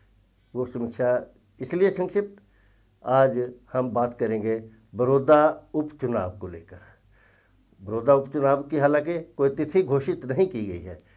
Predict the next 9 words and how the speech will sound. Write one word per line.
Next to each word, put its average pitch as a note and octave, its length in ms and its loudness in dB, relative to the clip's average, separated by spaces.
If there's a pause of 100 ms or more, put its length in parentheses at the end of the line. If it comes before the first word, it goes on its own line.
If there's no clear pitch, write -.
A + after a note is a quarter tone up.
(140)
लेकिन A#2+ 520 0 (340)
दुर्भाग्य C#3+ 500 2
से F#3+ 360 0 (300)
आज C#3+ 300 4
के C#3+ 60 -4
दिन F#2 340 -8 (220)
विभिन्न D3+ 380 2
पार्टियों C3 500 2
के G#2 220 -8